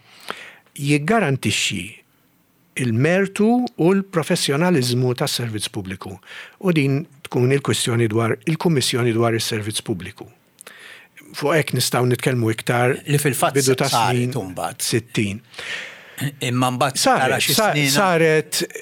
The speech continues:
Speaker 1: saret minn, mis snin għoxrin,
Speaker 2: Mm.
Speaker 1: imma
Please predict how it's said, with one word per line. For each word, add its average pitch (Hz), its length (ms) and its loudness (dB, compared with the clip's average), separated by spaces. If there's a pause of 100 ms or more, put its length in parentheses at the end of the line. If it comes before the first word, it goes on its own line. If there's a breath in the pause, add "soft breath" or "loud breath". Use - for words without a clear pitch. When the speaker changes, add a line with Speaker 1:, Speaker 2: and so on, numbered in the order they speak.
(100)
Speaker 1:
saret 147 600 0 (400)
minn, 127 400 2 (100)
mis 135 360 2
snin 135 260 4
għoxrin, 117 640 2
Speaker 2:
Mm. 110 220 -8
Speaker 1:
imma 160 260 4